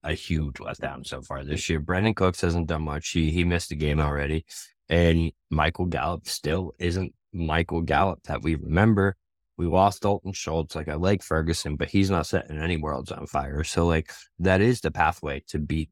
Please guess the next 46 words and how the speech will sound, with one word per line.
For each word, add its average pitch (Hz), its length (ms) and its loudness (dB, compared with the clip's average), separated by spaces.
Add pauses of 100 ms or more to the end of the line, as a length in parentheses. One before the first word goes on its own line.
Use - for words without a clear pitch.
the 80 100 0
Dallas 73 340 -4
Cowboys, 76 520 -4
is 80 100 -4
you 78 140 -4
shut 76 240 0
down 80 220 -2
Pollard, 76 520 2
you 73 140 -4
shut 76 260 -2
down 82 280 2
Lamb, 73 380 -6 (440)
and 78 320 -6 (100)
you 92 140 0
make 82 260 2
them 82 140 -4
rely 80 400 0
on 76 160 -2
those 76 180 -4
secondary, 78 1000 0 (140)
you 95 160 2
know, 76 160 0
the 80 140 0
secondary 76 500 -2
targets. 80 500 0 (140)
Uh, - 140 -16 (280)
I'm 101 220 4
not 92 220 4
sure 98 340 -2 (720)
if 104 300 -2 (400)
they, 104 280 2
they 104 120 2
haven't 110 240 4
showed 98 320 4
me 82 320 2
so 82 260 0 (380)
far 80 140 2
this 78 200 0
year. 73 140 0
It's 78 140 -4
so 123 60 -2
funny. 76 180 -2
Like, 71 160 -4
I 80 100 -2
came 82 200 -2
into 76 280 -8